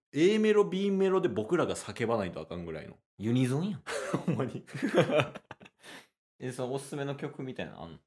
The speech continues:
Speaker 1: おすすめの曲はね、あの、本当に路上ライブでも、えー、やってて一番有名な曲なんですけど、
Speaker 2: うん。
Speaker 1: Walking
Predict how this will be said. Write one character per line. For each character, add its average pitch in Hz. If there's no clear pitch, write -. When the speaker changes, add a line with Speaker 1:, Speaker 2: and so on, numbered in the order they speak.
Speaker 1:
お 135
す -
す 202
め 214
の 214
曲 190
は 170
ね、 147
あ 98
の、 101
本 151
当 156
に 135
路 135
上 160
ラ 156
イ 127
ブ 95
で 87
も、 78
え 82
ー、 85
や 92
っ 92
て 95
て -
一 87
番 127
有 120
名 113
な 87
曲 80
な 73
ん 71
で 76
す -
け 87
ど、 95
Speaker 2:
う 87
ん。 78
Speaker 1:
Walking 123